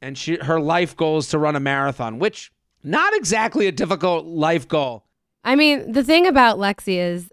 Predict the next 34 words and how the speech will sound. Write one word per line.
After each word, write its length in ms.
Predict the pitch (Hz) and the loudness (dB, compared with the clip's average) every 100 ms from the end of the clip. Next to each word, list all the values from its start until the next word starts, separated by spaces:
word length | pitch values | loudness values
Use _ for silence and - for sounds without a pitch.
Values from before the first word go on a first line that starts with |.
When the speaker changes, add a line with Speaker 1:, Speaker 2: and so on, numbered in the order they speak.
| _ | _
Speaker 2:
the 140 | 202 | -4
fact 320 | 220 226 233 | 0 0 0
that 160 | 262 247 | -4 -6
she, 680 | - 226 208 202 202 196 - _ _ _ | -4 -2 0 0 -2 -4 -10 _ _ _
her 180 | 190 214 | -4 0
life 320 | 190 185 208 - | 2 2 0 -4
goal 240 | 185 185 | -4 -2
is 100 | 190 | -4
to 120 | - | -8
run 180 | 190 175 | -10 -8
a 40 | 175 | -8
marathon, 680 | 165 165 180 202 196 208 - _ _ _ - | -8 -8 -8 -6 -4 -6 -10 _ _ _ -10
I 280 | 185 196 208 | -4 -2 -2
have 300 | 214 214 190 | -2 -4 -6
never 300 | 196 180 175 | -8 -10 -14
related 440 | 160 160 151 147 131 | -14 -14 -14 -16 -18
less. 400 | 76 _ _ _ _ _ _ | -20 _ _ _ _ _ _
Speaker 1:
Yeah, 280 | - 139 135 | -10 -4 -4
not 240 | 127 139 143 | -2 -2 -2
a 60 | |
goal 360 | 127 139 135 131 | -2 -2 -4 -6
for 160 | - 127 | -10 -10
me. 640 | 120 117 113 110 104 - - _ _ - | -8 -8 -10 -16 -20 -20 -20 _ _ -6
Also, 340 | 160 247 262 | -4 -2 -2
like, 380 | 214 180 151 - _ _ _ | 0 0 -4 -8 _ _ _
it's, 220 | 156 165 | -6 -4
like, 320 | 185 151 _ _ | -4 -6 _ _
not 300 | 151 156 175 | -4 0 0
even 260 | 180 180 165 | -2 -6 -4
a 300 | 147 139 123 120 _ _ | -4 -4 -8 -18 _ _
good 260 | - 151 143 | -4 -4 -2
life 320 | 135 135 135 | -4 -4 -6
goal 260 | - 143 147 | -4 -2 -2
anymore. 560 | 147 151 151 151 156 | -2 -4 -6 -8 -10